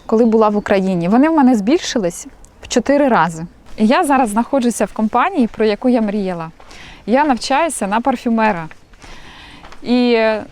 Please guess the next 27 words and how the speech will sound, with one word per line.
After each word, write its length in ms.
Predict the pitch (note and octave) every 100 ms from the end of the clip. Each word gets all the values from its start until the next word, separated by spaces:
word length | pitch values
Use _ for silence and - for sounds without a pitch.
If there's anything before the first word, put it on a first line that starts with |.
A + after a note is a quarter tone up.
| - - - -
це 220 | - D#4+
є 240 | A#3+ C4
результат 580 | B3+ G#3+ A3 - C4 F#4+ - - - - - - _ - -
цієї 300 | A3+ B3+ D#4+
практики 560 | B3+ B3 B3+ - A#3
ходіння. 580 | A#3+ A#3 A3+ A3+ G3 E3+ F#3+ -
Тому 220 | A#3+ B3+
що 160 | - C4
коли 380 | C4+ C#4+ E4 D#4 - - -
я 520 | C#4 F#3+ C4+ C4+ A#3 - - _ - - -
мала 320 | C4+ E4 D#4+
відчай, 560 | A#3+ A#3 - G#3 G3+ - - - - - - -
я 240 | G#3 A3 C4
ніяк 380 | C#4 C#4 D#4 D#4+
не 60 |
могла 540 | C#4+ C4+ B3+ B3+ C4 C4+
зрозуміти, 640 | B3+ A#3+ A#3+ B3 C4 B3
як 360 | A3+ C4 C4
мені 300 | B3 A#3+ B3+
це 140 | A#3+ A#3
все 200 | - C4
зробити, 580 | A#3 A#3+ A#3 B3+ A#3+ A#3+
тому 260 | G#3+ G#3+
що 360 | A3+ - A3 G#3+
для 240 | G3+ A3
іноземців, 720 | - A3+ A3 C#4 E4+ E4+ - A3+
розумієте, 640 | A3 B3+ D4 C#4+ - G#3+